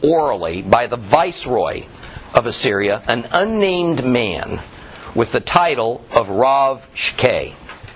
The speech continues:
The second message was delivered in written form. Thus, we see that even though Rav Shakeh had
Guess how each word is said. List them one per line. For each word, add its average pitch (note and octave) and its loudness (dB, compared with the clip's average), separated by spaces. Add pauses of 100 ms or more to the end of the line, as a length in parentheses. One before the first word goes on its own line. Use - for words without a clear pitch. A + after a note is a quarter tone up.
(640)
The A2+ 2
second C4 0
message B2+ 0
was A#2 0
delivered C3 2
in C#3 2
written A#2+ 0
form. D2 2 (1000)
Thus, D#3+ 2 (140)
we C#3+ 4
see F3+ 2
that D#3 -2
even A#3 0
though F#3 2
Rav E3+ 2
Shakeh D#3+ 0
had C#3 0